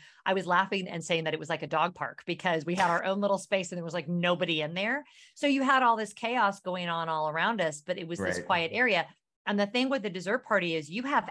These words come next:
Speaker 1: access to that area from eight o'clock until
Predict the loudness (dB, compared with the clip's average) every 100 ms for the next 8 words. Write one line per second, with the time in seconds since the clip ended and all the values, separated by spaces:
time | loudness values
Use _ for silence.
0 | 2 2 2 0 0 -2 -2 0 2 2
1 | 2 2 2 2 0 -4 _ _ -4 -2
2 | 0 0 -2 2 4 4 0 -8 -8 -6
3 | -2 0 0